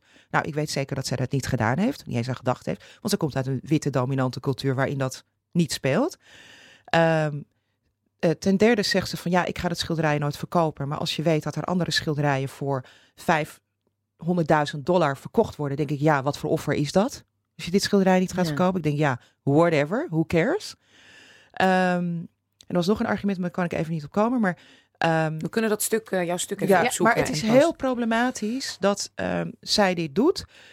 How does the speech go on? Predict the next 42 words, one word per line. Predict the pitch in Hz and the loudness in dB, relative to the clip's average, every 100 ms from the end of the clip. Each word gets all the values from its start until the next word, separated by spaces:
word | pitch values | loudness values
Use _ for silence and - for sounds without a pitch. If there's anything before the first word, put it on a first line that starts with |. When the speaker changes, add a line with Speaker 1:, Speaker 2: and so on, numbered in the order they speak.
| _ | _
Speaker 1:
en | - 196 190 | 0 0 2
dat, | 196 196 - - | 2 0 -4 -6
eh, | 175 170 160 156 | -2 0 0 -2
eh, | 151 _ - 151 151 | -6 _ -6 -4 -2
zwarte | - 233 254 | 0 0 0
mensen | 208 190 180 | 0 0 -2
er | 190 | -2
geen | 180 | -2
kritiek | 165 185 - 180 | -2 -4 -4 -8
op, | - | -6
op | 147 - | -8 -2
mogen | 143 135 147 | -2 -2 -4
leveren. | 131 135 - | -4 -2 0
Oh | 202 | 2
ja, | 160 | 2
en | 190 | 0
het | 185 | 0
is, | 202 - | 0 0
en | 185 | 0
de | |
andere | 180 214 | 2 2
ding | 196 185 | 2 0
is | |
natuurlijk | - 180 - - | 0 -2 -2 0
cultural | 180 - 147 | 0 2 -4
appropriation. | - 151 - 123 165 139 120 | 0 -2 0 -2 -2 -4 -8
Speaker 2:
Ja. | - _ | -10 _
Speaker 1:
Dat | 170 165 | 0 0
is | - | -2
natuurlijk, | 160 160 - | 0 -2 -2
Speaker 3:
Tuurlijk. | 160 208 370 _ _ | 4 4 4 _ _
Speaker 1:
hè? | - | -4
Dat | 180 | -2
is | 156 | 0
een | 160 | -2
ander, | - 147 139 135 | -2 0 -2 -2
ehm, | 143 139 135 | -2 -2 -2
Speaker 3:
Dat | 127 | -6
komt | - 208 | -4 0
uit | 220 | 0
het | 233 | 0
giffabriekje | - 311 311 247 294 294 302 226 | 0 0 0 0 0 2 -2 -2